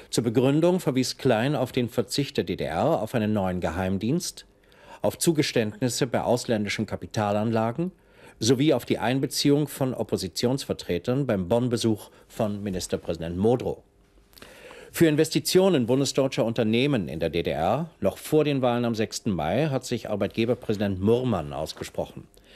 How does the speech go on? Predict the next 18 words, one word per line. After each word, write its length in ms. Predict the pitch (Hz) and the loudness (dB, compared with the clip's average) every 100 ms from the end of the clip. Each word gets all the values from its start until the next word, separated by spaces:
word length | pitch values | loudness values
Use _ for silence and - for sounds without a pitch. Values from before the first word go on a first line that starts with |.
| - - - | -20 -16 -2
Im 80 | |
Norddeutschen 440 | 107 110 120 110 110 | 0 2 0 0 0
Rundfunk 400 | 98 131 - 165 | 2 2 0 0
sagte 240 | 143 131 | 0 0
Murmann, 460 | 131 120 120 117 110 - - - - | 2 2 4 2 -2 -8 -20 -20 -6
mit 140 | 104 | 0
dem 160 | 117 110 | 2 2
jetzt 400 | 131 165 - - | 2 0 -6 -4
von 260 | - 135 | -2 0
der 160 | 127 120 | 2 0
Ostberliner 560 | 139 - 127 123 131 120 | -2 -2 0 2 2 2
Regierung 460 | 101 95 120 139 | 0 0 0 0
vorgenommenen 720 | 135 - 120 117 101 98 85 | 0 0 2 2 0 0 -2
Kurswechsel 680 | - 131 - 127 - 127 110 - _ _ | -2 -2 -2 -4 0 0 0 -4 _ _
hin 240 | - 151 | 0 0
zur 200 | 160 143 | 2 0
freien 340 | - 117 98 90 | 0 0 0 0
Marktwirtschaft 840 | 113 143 - 69 - 98 - - | 0 -2 -8 -6 -2 -2 -4 -18